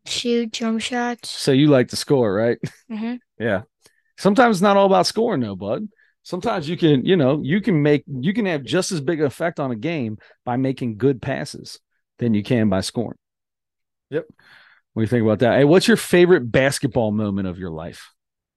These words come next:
Speaker 3: Hmm.
Speaker 1: Mm, when I got eight points in a game. That I, my record was six points.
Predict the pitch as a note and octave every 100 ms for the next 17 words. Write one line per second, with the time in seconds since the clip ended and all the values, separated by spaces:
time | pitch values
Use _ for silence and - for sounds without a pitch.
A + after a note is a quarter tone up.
0 | _ _ _ - C#3+ G2+ E2+ D#2 _ _
1 | _ _ _ _ _ _ _ A#3 A#3 A#3
2 | A#3+ A#3 - _ _ _ _ _ _ _
3 | _ _ _ _ B3 A#3+ A#3+ A#3+ A3 C4
4 | A#3 A#3 - A#3 A#3 A3+ A#3 A3+ A3 A3+
5 | A3+ A3+ A#3+ A#3+ - - - B3+ C4+ C#4+
6 | _ _ - C#4+ D4 A#3 C#4 - D#4+ D#4
7 | C4 - C4 - - D4+ D#4 D#4 - -